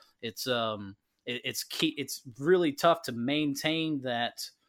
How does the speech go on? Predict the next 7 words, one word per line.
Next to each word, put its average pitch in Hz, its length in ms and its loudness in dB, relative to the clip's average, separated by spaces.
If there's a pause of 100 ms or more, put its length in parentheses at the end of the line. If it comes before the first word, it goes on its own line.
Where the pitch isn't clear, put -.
(500)
attention 196 640 -2
span 110 480 -6
with 110 140 -8
all 135 180 4
of 123 100 -2
those 117 220 -2
distractions. 110 920 -2